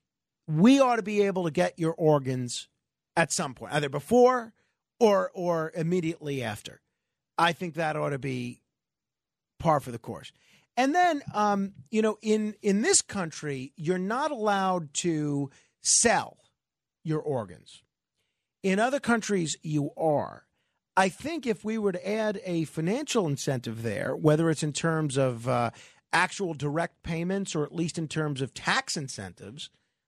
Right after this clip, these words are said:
I think that would dramatically increase the organ supply. I think th-, those are all a few things that we can do. Eight hundred eight four eight ninety-two twenty-two, eight hundred eight four eight nine two two two. Larry in the Bronx, topic, please.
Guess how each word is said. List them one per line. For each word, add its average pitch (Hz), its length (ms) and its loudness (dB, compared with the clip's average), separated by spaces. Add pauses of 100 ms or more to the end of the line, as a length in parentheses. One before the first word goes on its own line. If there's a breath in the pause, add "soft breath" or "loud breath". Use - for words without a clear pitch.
(160)
I 208 120 2
think 247 180 -4
that 240 240 2
would 185 240 -2 (400)
dramatically 170 880 0
increase 135 800 -4 (100)
the 135 260 -4
organ 120 380 -2
supply. 113 480 -8 (320 soft breath)
I - 40 -4
think 226 100 -4
th-, 202 240 0
those 196 240 6
are 185 140 6
all 185 340 6 (180)
a 143 80 -4
few 185 220 2
things 135 320 0
that 131 80 -6
we 139 120 -2
can 131 140 -2
do. 120 180 -2 (360 loud breath)
Eight 240 160 8
hundred 247 240 2
eight 226 100 2
four 220 160 2
eight 226 140 0
ninety-two 208 500 -2
twenty-two, 190 400 0
eight 180 120 0
hundred 170 260 0
eight 165 120 -2
four 160 200 0
eight 156 120 -4
nine 156 220 -2
two 151 140 -2
two 160 240 -2
two. 156 320 -2 (280 soft breath)
Larry 285 440 4
in 269 80 -2
the 254 80 2
Bronx, 262 640 2
topic, 226 380 0
please. 127 440 -4